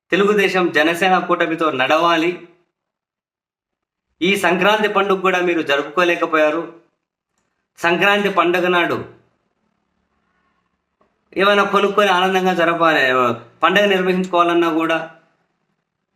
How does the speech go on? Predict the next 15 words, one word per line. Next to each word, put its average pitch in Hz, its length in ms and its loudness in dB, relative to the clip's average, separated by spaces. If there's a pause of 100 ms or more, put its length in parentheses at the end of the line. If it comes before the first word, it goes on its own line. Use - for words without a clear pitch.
ఈ 180 100 2
రాక్షస 165 400 2
ప్రభుత్వంలో 170 640 0
సాధ్యం 151 380 -2
అవ్వట్లేదు. 156 640 -2 (1200)
So, 202 60 2
ఈ 202 120 2
రాతియుగపు 180 720 0
పాలన 175 400 2
పోయే 160 300 -2
విధంగా 151 460 0 (1400)
అందరూ 202 400 2
రండి, 185 300 0
కలిసి 170 380 -2
రండి, 165 500 -2